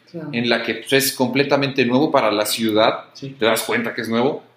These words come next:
Speaker 2: eh, me imagino que te das cuenta.
Speaker 1: Sí, sí.
Speaker 2: ¿Y, y cómo es ese, ese proceso de, pues, el, el, el, de la cardiología en Puebla?
Speaker 1: Sí, el acompañamiento,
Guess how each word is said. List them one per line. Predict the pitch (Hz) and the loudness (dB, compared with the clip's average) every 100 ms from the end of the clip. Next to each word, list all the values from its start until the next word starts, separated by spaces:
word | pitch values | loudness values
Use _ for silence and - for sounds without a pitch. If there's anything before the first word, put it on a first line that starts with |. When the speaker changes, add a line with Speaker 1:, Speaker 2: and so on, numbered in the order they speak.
| _ | _
Speaker 2:
eh, | 90 87 | -10 -6
me | 98 | -6
imagino | 87 90 120 | -4 -6 -6
que | |
te | 110 | -4
das | 107 | -2
cuenta. | 135 131 - - | -2 -2 -6 -8
Speaker 1:
Sí, | - - | -20 -20
sí. | _ | _
Speaker 2:
¿Y, | 120 120 120 120 123 127 | 0 4 4 4 2 0
y | 123 | 2
cómo | 156 156 160 | 2 4 2
es | 160 | 2
ese, | 147 156 147 131 | 0 4 4 2
ese | 135 160 | 0 -2
proceso | 160 117 131 147 127 | -2 -4 -2 -2 0
de, | 110 101 95 92 90 87 - - | 2 2 2 -2 -6 -10 -16 -8
pues, | 107 | 0
el, | 113 110 | 0 2
el, | 113 110 107 107 | 0 0 -2 -2
el, | 101 104 101 98 98 101 - 98 - 101 | -4 -2 -4 -8 -14 -18 -16 -14 -14 -2
de | 110 | 0
la | 113 | 2
cardiología | 123 117 120 120 160 | 0 2 2 4 0
en | - | 2
Puebla? | 170 110 175 | 2 2 2
Speaker 1:
Sí, | 175 175 175 | 2 0 -2
el | 185 | -6
acompañamiento, | - 196 208 208 214 277 330 349 339 | -6 -4 -2 0 2 2 2 0 0